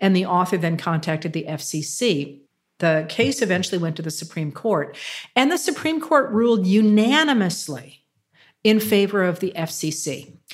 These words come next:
Justice Byron Wright delivered the majority opinion in which he argued that the scarcity of the airwaves and the intent of the First Amendment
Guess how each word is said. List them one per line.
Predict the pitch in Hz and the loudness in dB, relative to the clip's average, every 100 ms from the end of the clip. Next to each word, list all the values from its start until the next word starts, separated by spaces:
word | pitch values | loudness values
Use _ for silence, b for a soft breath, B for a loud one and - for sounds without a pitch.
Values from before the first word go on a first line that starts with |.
| B B | B B
Justice | - 214 208 | 0 2 0
Byron | - 202 208 190 | 2 4 4 2
Wright | 185 190 226 - | 2 4 2 0
delivered | 196 185 175 170 | 0 0 0 0
the | |
majority | 170 165 233 285 262 185 | 2 2 2 2 2 2
opinion | 170 185 170 160 156 | 0 -2 0 0 -2
in | 160 185 185 | 0 0 4
which | 202 208 | 2 2
he | - 220 220 | 0 -2 0
argued | 214 240 277 277 247 - | 0 2 0 -4 -6 -6
that | 202 | -4
the | 214 | -2
scarcity | 190 - - 247 302 349 311 254 | -4 -4 0 2 2 -2 0 0
of | 214 | 2
the | 202 | 0
airwaves | 196 185 190 170 160 147 143 - - B B B | 2 2 2 2 2 2 -2 -6 -10 B B B
and | B 220 | B 4
the | 220 | 6
intent | 208 208 - 392 392 | 4 2 2 2 2
of | 392 | -2
the | 320 | -2
First | - 285 269 - | 2 2 2 -2
Amendment | 220 208 208 202 190 165 | 2 2 2 0 -2 -8